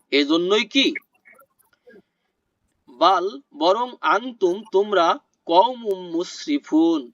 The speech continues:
তোমরা এক সীমালঙ্ঘনকারী জাতি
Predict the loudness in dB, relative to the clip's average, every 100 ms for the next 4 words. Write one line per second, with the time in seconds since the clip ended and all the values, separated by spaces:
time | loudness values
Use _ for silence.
0 | -10 -6 -2 0 0 -2 -4 -8 -2 0
1 | 0 -2 -4 -4 -2 2 4 2 -4 _
2 | _ _ -20 -14 -4 -4 -2 -2